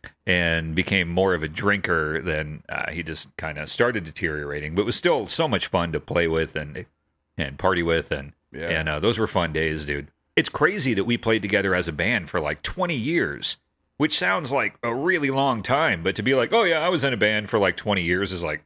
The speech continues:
Speaker 1: "Fuck, man, I'm old."
Speaker 2: Yeah. It, you know, he also has good energy up there. Like,
Speaker 1: Yeah.
Speaker 2: you know, he, he gets the crowd going. Like, he's dancing and singing. Like, he gets everybody into it.
Speaker 1: Uh-huh.
Speaker 2: He's not just standing there, li-, like,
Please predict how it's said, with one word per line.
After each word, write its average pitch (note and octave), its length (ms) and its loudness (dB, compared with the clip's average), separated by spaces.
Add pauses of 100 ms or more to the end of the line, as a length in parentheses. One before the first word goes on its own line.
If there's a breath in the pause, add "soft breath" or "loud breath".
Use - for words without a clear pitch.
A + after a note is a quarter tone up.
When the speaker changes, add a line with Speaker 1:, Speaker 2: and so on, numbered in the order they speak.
Speaker 1:
"Fuck, C#3+ 280 0
man, G2 120 -6
I'm A#2+ 120 -4
old." G2 340 0 (1120)
Speaker 2:
Yeah. F#2 320 0 (360 soft breath)
It, A#2+ 280 -2 (240)
you C3 80 0
know, C#3 280 2
he C#3+ 200 0
also C3+ 260 2
has G#2+ 160 0
good A2 200 0
energy E2+ 560 -4
up F2 240 -10
there. D#2+ 200 -8
Like, D#2 160 0
Speaker 1:
Yeah. F#2+ 180 0
Speaker 2:
you G#2+ 60 -2
know, F#2+ 160 -2
he, B2 340 -2
he C3+ 220 -4
gets A2+ 300 -4
the F#2+ 80 -12
crowd F2+ 340 -4
going. A#2 480 0 (320 soft breath)
Like, F#2 200 -2
he's G2+ 320 -4
dancing G#2+ 600 -2
and F2 140 -4
singing. A2 420 -2
Like, F2+ 160 -4
he A2+ 100 -8
gets D#3+ 260 0
everybody G2 540 2
into E2 300 -4
it. D2 60 0
Speaker 1:
Uh-huh. G#2 140 4
Speaker 2:
He's G#2+ 120 0
not A2+ 200 0
just F#2+ 180 -4
standing F#2 380 -4
there, F2+ 260 -6
li-, F2 140 -4
like, E2+ 320 -6